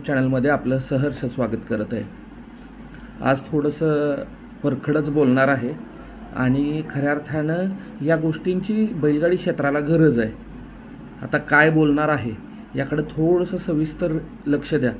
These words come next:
खऱ्या अर्थानं बैलगाडी क्षेत्राचं हित या गोष्टीत आहे. मला वाटतंय की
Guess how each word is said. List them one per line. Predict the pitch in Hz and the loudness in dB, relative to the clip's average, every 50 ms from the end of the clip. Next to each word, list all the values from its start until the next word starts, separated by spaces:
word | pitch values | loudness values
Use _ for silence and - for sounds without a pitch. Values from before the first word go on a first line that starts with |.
| - - - - - - - | -8 -14 -14 -16 -16 -10 -4
खऱ्या | 147 139 147 147 | 0 2 2 2
अर्थानं | 139 - 151 151 160 160 | 2 0 0 -2 0 2
बैलगाडी | 156 156 147 135 143 147 160 156 | 2 2 4 4 2 2 2 0
क्षेत्राचं | 156 170 165 - 135 131 135 135 156 156 | 0 -2 -2 0 0 0 0 0 0 0
हित | 147 160 180 175 - - - - - - - - - - - - - 127 | 0 0 0 -2 -4 -6 -12 -16 -16 -16 -16 -16 -16 -16 -16 -10 -4 2
या | 143 156 160 | 4 4 4
गोष्टीत | 160 170 160 - - 156 151 170 | 4 2 -2 -2 -2 -2 0 2
आहे. | 160 147 135 156 165 - - - - - - - - - - - - - | 2 2 2 -2 -4 -6 -10 -16 -18 -18 -18 -20 -20 -18 -18 -14 -6 -2
मला | 131 139 147 165 180 | 0 2 4 6 6
वाटतंय | 190 196 190 190 - 190 185 175 | 6 6 4 2 0 0 0 0
की | 156 - 190 196 196 202 196 190 180 160 | -2 -2 -2 -2 -2 -2 -2 -4 -4 -6